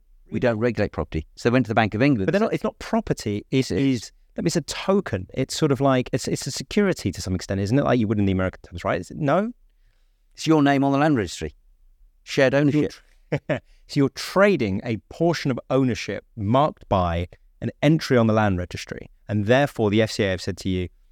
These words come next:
Speaker 1: "We don't do
Speaker 2: "Nothing
Speaker 1: that."
Speaker 2: with us."
Speaker 1: They don't do this.
Speaker 2: Isn't that interesting?
Speaker 1: So they went to the Bank of England. The Bank of England said, "This is brilliant." So how much do you think the residential property market is in the U K?
Speaker 2: Go on, you're gonna tell me.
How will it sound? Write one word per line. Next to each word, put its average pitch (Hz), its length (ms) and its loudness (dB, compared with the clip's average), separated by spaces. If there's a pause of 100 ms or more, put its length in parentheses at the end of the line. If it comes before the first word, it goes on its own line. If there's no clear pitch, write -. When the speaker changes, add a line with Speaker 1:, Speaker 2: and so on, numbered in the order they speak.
(840)
Speaker 1:
"We 110 100 2
don't 101 140 2
do 117 140 0
Speaker 2:
"Nothing - 20 0
Speaker 1:
that." 110 180 -2
Speaker 2:
with 98 80 -6
us." - 280 -10 (220)
Speaker 1:
They 104 80 -4
don't 92 100 -2
do 113 120 -2
this. 104 100 -6
Speaker 2:
Isn't 143 120 -4
that 160 100 0
interesting? - 400 -8
Speaker 1:
So 120 80 0
they - 20 4
went 143 140 4
to - 20 -14
the - 40 -4
Bank 131 160 2
of 107 60 2
England. 165 260 4
The 101 40 -4
Bank 131 140 2
of - 20 -2
England 117 140 -2
said, 101 180 -6
"This 160 200 -2
is 104 120 -4
brilliant." 127 380 -2 (260)
So 156 160 2
how 190 160 2
much 220 200 2
do - 40 -8
you - 20 -8
think 170 200 2
the 143 80 0
residential 131 500 0
property 117 240 0
market 87 320 -2
is 90 120 -4
in 101 60 -2
the 98 80 0
U 98 100 0
K? 85 300 -2
Speaker 2:
Go - 60 -20
on, - 100 -20
you're 95 80 -20
gonna - 160 -20
tell 101 120 -20
me. - 120 -20